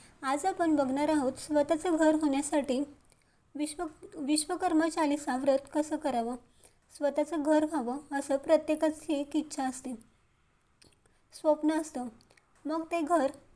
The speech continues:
दुसऱ्याकडून विकत घेणं असो किंवा स्वतः त्या जागेमध्ये बांधणं असो, या दोन्हीसाठी सुद्धा आपल्याला ही एक अत्यंत प्रभावी सेवा करायची आहे. या सेवेमुळे तुम्ही सहा महिन्यात स्वतःच्या घरात राहायला जाल.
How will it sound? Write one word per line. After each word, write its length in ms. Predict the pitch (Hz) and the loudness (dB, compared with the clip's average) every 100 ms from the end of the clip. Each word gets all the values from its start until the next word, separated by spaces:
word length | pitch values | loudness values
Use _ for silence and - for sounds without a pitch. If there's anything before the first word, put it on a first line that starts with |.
| - | -6
दुसऱ्याकडून 600 | 269 311 359 349 359 285 | -4 -2 -2 0 0 2
विकत 300 | 285 277 277 | 2 0 0
घेणं 380 | 302 262 311 320 | 0 2 2 2
असो 220 | 339 277 | 0 -2
किंवा 400 | 269 349 311 294 | -2 0 2 0
स्वतः 540 | 330 - - 302 302 294 | -4 -10 0 2 4 2
त्या 160 | 311 | 2
जागेमध्ये 640 | 302 311 269 277 285 254 269 | 4 4 2 2 2 4 4
बांधणं 400 | 285 269 262 269 | 4 2 2 0
असो, 260 | - 240 - - - - - _ - | -4 -10 -12 -18 -20 -20 -20 _ 0
या 100 | 311 | 2
दोन्हीसाठी 680 | 311 320 320 330 359 339 339 | 2 2 2 2 0 2 0
सुद्धा 380 | 349 330 269 262 302 - _ _ _ _ | 2 0 2 -2 -4 -10 _ _ _ _
आपल्याला 380 | 294 320 320 277 | -6 2 2 2
ही 380 | 302 311 277 262 | 2 2 2 0
एक 140 | 269 | 2
अत्यंत 340 | 311 311 349 330 | 2 2 -2 -2
प्रभावी 600 | 339 320 285 294 254 294 | 2 4 4 4 0 -2
सेवा 340 | - 294 285 | 0 2 2
करायची 460 | 285 277 262 254 277 | 2 2 2 0 -2
आहे. 340 | 254 226 - _ _ _ _ - | -2 -6 -14 _ _ _ _ -10
या 140 | 269 | -8
सेवेमुळे 680 | 294 302 269 294 302 277 254 294 - _ _ - | -2 0 2 2 2 2 -2 -6 -14 _ _ -4
तुम्ही 260 | 320 277 | -2 -2
सहा 340 | 277 - 311 339 | -6 -4 -2 0
महिन्यात 440 | 359 311 262 269 | 0 0 0 -4
स्वतःच्या 500 | - 285 269 269 262 | -6 -4 -2 -2 -2
घरात 360 | 254 285 247 294 | -2 -2 -2 -2
राहायला 340 | 294 262 262 | -2 0 -2
जाल. 220 | 254 247 | -2 -4